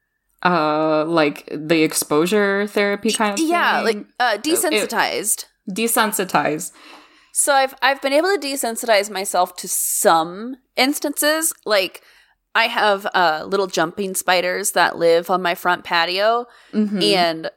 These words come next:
Speaker 2: I'll watch them through the window and think that they're super cute. Like, "Oh, look at the little,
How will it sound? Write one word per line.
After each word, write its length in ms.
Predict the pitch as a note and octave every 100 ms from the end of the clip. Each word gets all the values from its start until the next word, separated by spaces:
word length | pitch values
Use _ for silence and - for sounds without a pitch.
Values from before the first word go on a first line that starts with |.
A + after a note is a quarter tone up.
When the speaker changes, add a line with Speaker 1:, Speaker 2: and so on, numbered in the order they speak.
| -
Speaker 2:
I'll 180 | G#3 G#3+
watch 300 | G3 F#3 -
them 180 | A3 A3+
through 140 | G3+
the 100 | F#3
window 520 | E3 D#3 F3 F3 F#3
and 160 | F#3 F3+
think 180 | F#3 -
that 100 | F3+
they're 120 | F3
super 360 | - G3+ - F#3
cute. 480 | - F3 E3+ F#3
Like, 180 | - G#3 -
"Oh, 200 | A4+ A4
look 160 | A#4+ B4
at 100 | A#4+
the 140 | A4+
little, 380 | G#4 A4 A4